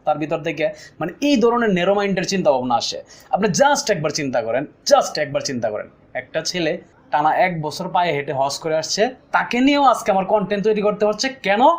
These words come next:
শুধুমাত্র আমার কিছু ভিউয়ের জন্য। আমি এই জায়গার থেকে একটা ভিডিও কন্টেন্ট তৈরি করলে এই জায়গাতে আমার কিছু ইনকাম হবে, শুধুমাত্র এই জন্য আমি এই কাজটা করতেছি।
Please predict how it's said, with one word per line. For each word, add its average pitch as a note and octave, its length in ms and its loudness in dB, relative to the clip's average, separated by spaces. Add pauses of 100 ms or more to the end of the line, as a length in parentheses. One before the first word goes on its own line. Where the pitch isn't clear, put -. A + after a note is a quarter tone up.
(220)
শুধুমাত্র C4+ 540 2
আমার F3+ 160 4
কিছু D#3+ 220 -8
ভিউয়ের C#3+ 300 -2
জন্য। A2+ 300 -8 (420)
আমি D3+ 220 -2
এই F#3+ 80 0
জায়গার E3+ 280 -2
থেকে F#3+ 160 -2
একটা G3+ 200 0
ভিডিও E3+ 280 -4
কন্টেন্ট D#3+ 360 -4 (300)
তৈরি F#3 200 -2
করলে E3+ 260 0
এই G3 100 4
জায়গাতে D#3+ 320 -2
আমার D#3 140 0
কিছু E3 200 -6
ইনকাম E3+ 320 -2
হবে, G#3+ 140 0 (280)
শুধুমাত্র D4 420 2
এই F#3+ 140 2
জন্য F3 220 0
আমি E3 140 0
এই D3 60 -2
কাজটা D3 280 -4
করতেছি। D3 420 -4